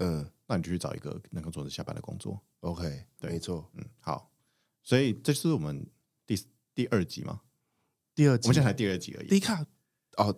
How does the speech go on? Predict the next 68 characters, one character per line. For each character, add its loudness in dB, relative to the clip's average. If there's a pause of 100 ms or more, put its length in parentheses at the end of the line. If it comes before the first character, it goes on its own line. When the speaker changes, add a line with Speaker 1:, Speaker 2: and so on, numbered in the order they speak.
Speaker 1:
第 6
二， 6
第 4
二 2
集。 -4
Speaker 2:
D -4
卡 0
就 -4
这 -2
样 0
啦。 -6 (380)
而 -8
且 0
我 2
觉 -4
得 2
我 2
们 -2 (140)
这 2
集 -4
录 0
音 0
也 -4
差 -8
不 -8
多 -8
了， -6
Speaker 1:
哦。 -6
Speaker 2:
我 -6
们 -4
等 -2
一 0
下 0
还 0
要 0
准 -6
备 -2
录 -4
下 -6
一 -10
集。 -16 (480)
Speaker 1:
<laughs> -14
好， 2
那 4
这 6
集 2
就 2
这 0
样 0
子。 -10 (240)
但 4
我 4
们 2
还 2
是 2
要 6
录 4
结 0
尾 -2
吧？ -12 (320)
Speaker 2:
我 -4
们 2
结 0
尾 0
要 0
讲 -4
什 -10
么？ -12